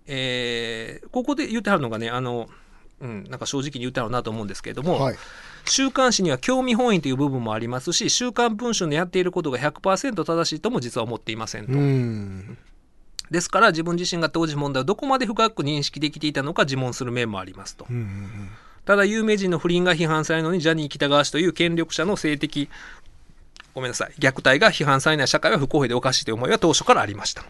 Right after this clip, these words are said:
Speaker 2: うん。
Speaker 1: ジャニーズ事務所という権力を十分に監視できず、問題を是正できなかった責任が私たちにあるのだと自戒を込めて思っています」と。
Speaker 2: うん。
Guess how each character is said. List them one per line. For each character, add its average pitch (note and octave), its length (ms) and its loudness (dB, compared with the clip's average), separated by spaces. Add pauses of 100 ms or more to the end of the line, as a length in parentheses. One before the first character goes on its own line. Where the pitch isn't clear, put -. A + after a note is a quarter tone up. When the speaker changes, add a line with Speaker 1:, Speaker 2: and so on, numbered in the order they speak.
(120)
Speaker 2:
う - 20 -10
ん。 G2+ 480 -8
Speaker 1:
ジ C3 100 6
ャ C3+ 40 8
ニ C#3 100 4
ー C3 40 2
ズ C3 60 -2
事 C3+ 60 -2
務 C3 120 0
所 B2+ 120 0
と A#2 60 -4
い A2+ 40 -2
う A2+ 40 -2
権 C3+ 180 0
力 D3 200 2
を E3+ 40 6
十 C#3+ 180 2
分 C#3 120 0
に C3 80 0
監 A#2+ 240 -4
視 - 100 -2
で C3+ 120 -2
き G3 80 -6
ず、 F#3+ 100 0
問 B2 220 0
題 A#2 140 2
を A2+ 60 0
是 G#2+ 140 -4
正 A2+ 160 -2
で B2 140 -4
き C3 80 -8
な B2+ 80 -2
か A#2+ 80 0
っ A#2 40 -2
た - 100 -6
責 C3 200 -6
任 A3 120 -2
が C4+ 60 2
私 C3+ 240 4
た B2+ 100 0
ち - 80 -2
に D3+ 40 2
あ B2+ 40 4
る B2+ 80 4
の A#2+ 100 0
だ A#2+ 100 0
と F#3+ 120 4
自 A#2 120 -4
戒 C3+ 220 6
を B2 40 -2
込 F#3 120 2
め A3+ 100 6
て D3 80 -2
思 A#2 120 0
っ - 60 -4
て - 180 -14
い G#2+ 60 -12
ま - 140 -14
す」 - 100 -8
と。 - 120 -12
Speaker 2:
う - 20 -8
ん。 A2+ 160 -8